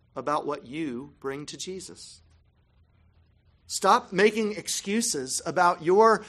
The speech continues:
limitations, your inadequacy for the task. Just keep being transformed into what he's making you to be. Serve him with joy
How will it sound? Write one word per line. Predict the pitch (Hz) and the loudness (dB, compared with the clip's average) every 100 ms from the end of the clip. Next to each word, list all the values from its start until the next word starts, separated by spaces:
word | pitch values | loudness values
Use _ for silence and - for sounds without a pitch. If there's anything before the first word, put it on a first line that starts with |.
| - | -12
limitations, | 175 202 202 202 202 - 175 143 139 | 0 2 2 2 0 0 -4 -8 -2
your | 175 202 220 | 2 4 4
inadequacy | 180 180 185 208 208 190 - 170 151 - _ | 2 4 4 4 0 -4 -4 -6 -6 -12 _
for | 185 | -8
the | 165 | -6
task. | 170 - 190 196 160 - - _ _ _ _ _ _ _ _ _ _ _ _ _ _ _ _ - | -6 -6 -4 -2 -4 -6 -12 _ _ _ _ _ _ _ _ _ _ _ _ _ _ _ _ -12
Just | 208 - _ | -10 -10 _
keep | - - 240 247 - _ _ | -16 -8 -8 -8 -16 _ _
being | - 220 208 185 170 | -10 -6 -6 -6 -10
transformed | - 190 180 156 - - - 226 208 123 110 123 - | -8 -6 -6 -6 -10 -10 -10 -8 -6 -8 -10 -16 -14
into | 160 151 | -14 -10
what | 151 135 196 202 | -12 -6 -6 -6
he's | _ - 185 190 185 160 | _ -14 -10 -8 -10 -10
making | 156 190 190 196 185 | -8 -8 -8 -12 -10
you | 185 185 | -10 -12
to | - | -14
be. | 170 233 220 - _ _ _ _ _ _ _ _ _ _ _ _ _ | -16 -16 -16 -20 _ _ _ _ _ _ _ _ _ _ _ _ _
Serve | - - - 202 240 240 | -14 -10 -4 -4 -4 -8
him | 131 - _ | -16 -16 _
with | 156 156 | -14 -12
joy | - 156 202 240 - | -10 -10 -10 -12 -16